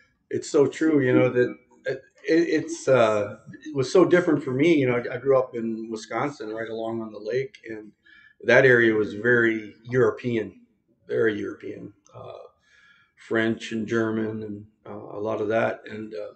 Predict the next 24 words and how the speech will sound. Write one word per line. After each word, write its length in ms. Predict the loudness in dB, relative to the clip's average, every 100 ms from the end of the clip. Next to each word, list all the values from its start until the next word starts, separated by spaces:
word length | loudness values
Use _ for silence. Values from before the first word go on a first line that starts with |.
| _
so 640 | -6 2 4 4 0 -4 -20 _ _ -2
there 100 | 6
wasn't 400 | 6 6 2 0
a 80 | -2
lot 240 | -2 -2
of, 120 | -6
uh, 320 | -10 -16 -14 -16 _ -6
ethnic 380 | -6 -2 -4 -4
groups 320 | -12 -12 -14
and 120 | -10
those 220 | -8 -8
types 260 | -6 -6 -8
of 80 | -12
things. 360 | -12 -12 -18 _ _ -20 _ 2
But 360 | 2 2 -2 0
what 200 | 0 4
was 540 | 2 2 -4 -16 -20 _ _ _ _ _ _ _ -14
common, 720 | -2 0 0 -4 -8 -12 -8
and 140 | 0
I 80 | 0
didn't 180 | 2 2
even 340 | 2 0 -4
know 280 | -4 -2 -4
it 140 | -4